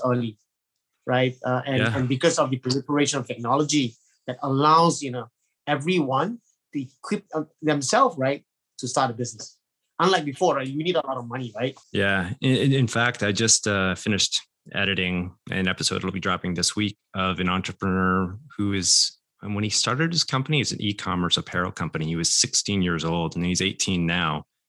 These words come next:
Speaker 2: And, uh, yeah, just a fantastic talk with him, but same sort of thing. I mean, back in the day, uh, you know, the only option for him with that type of business would have been bricks and mortar. You know, at that age, you just don't have the capital to do so. But now, the day and age that we live in, he was able to get a grant through a,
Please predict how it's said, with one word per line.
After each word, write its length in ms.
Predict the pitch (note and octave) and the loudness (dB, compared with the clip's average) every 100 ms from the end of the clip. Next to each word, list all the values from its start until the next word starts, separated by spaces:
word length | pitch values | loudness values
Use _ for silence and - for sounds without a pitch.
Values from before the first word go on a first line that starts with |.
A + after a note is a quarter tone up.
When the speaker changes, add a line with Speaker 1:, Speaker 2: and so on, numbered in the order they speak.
| _ _ - | _ _ -4
Speaker 2:
And, 420 | F#2 F#2 F2+ F2 | 0 2 2 2
uh, 160 | E2+ E2 | 0 0
yeah, 220 | G#2+ F2+ | 0 0
just 260 | F2+ - - | 0 0 -2
a 40 | |
fantastic 600 | - F#2 D#2+ F2+ E2 - | -2 -2 0 0 -2 -4
talk 280 | - G2+ - | -2 -2 -2
with 140 | G#2+ | -2
him, 160 | F2 D#2+ | -2 -2
but 220 | E2 C#2+ | -2 0
same 220 | - A#2 | 0 2
sort 160 | G#2 F#2+ | 2 0
of 80 | D#2+ | 0
thing. 220 | F#2 G2+ | 0 2
I 120 | D#2+ | 2
mean, 360 | E2 E2 E2+ F2 - - _ - | 0 0 0 -2 -6 -16 _ -4
back 180 | F2+ | -2
in 60 | F#2+ | 0
the 80 | E2+ | -2
day, 400 | F#2+ F#2 F2 - _ - | 0 0 -2 -6 _ -6
uh, 300 | D#2+ D2+ - | -2 -2 -2
you 180 | - - | -2 -4
know, 60 | E2 | -2
the 120 | F2 | -2
only 200 | F2+ F2+ | 0 0
option 340 | F2 - F2+ | 0 -2 -4
for 120 | - - | -4 -4
him 400 | F#2+ F#2 E2 - - | -2 0 0 -4 -8
with 140 | - | -6
that 180 | F#2 F#2 | -4 -2
type 160 | - D#2+ | -4 -6
of 80 | D2+ | -4
business 280 | D#2 D#2 - | -2 -2 -2
would 120 | E2 | -2
have 60 | E2 | 0
been 80 | |
bricks 260 | E2 - - | -2 -4 -4
and 80 | E2+ | -2
mortar. 400 | D#2+ F#2+ - - _ _ _ _ _ _ _ - | 0 0 0 -4 _ _ _ _ _ _ _ -6
You 80 | A1 | -2
know, 120 | D2+ | -2
at 100 | D2+ | -2
that 160 | F#2 E2+ | 0 0
age, 280 | E2 D#2 | 0 0
you 80 | E2 | -2
just 200 | F2+ D#2+ | 0 0
don't 140 | D#2 D#2 | -2 -4
have 160 | D2+ | -6
the 80 | - | -6
capital 400 | - - - D#2 | -6 -6 -4 -6
to 120 | F2+ | -4
do 140 | E2+ F#2+ | -2 0
so. 400 | - D#2 D2+ F2+ - | 2 0 -2 -8 -8
But 140 | - | -4
now, 500 | F2+ G2 F#2+ E2+ F2 - - | -2 0 0 0 -4 -10 -6
the 80 | F#2 | -2
day 140 | F2+ | 0
and 80 | F2 | 0
age 140 | F2 | 0
that 80 | E2+ | -2
we 120 | D#2 | -2
live 220 | E2+ G2+ | 0 0
in, 200 | G#2 G#2 | 2 2
he 120 | F#2 F2 | 2 0
was 100 | D#2 | -2
able 160 | D#2+ | -4
to 80 | - | -6
get 140 | - - | -6 -6
a 40 | |
grant 520 | C#2+ D#2 F#2 G2+ - - | -4 0 0 0 -4 -6
through 320 | E2+ E2 D#2+ | -2 -2 0
a, 160 | - | -4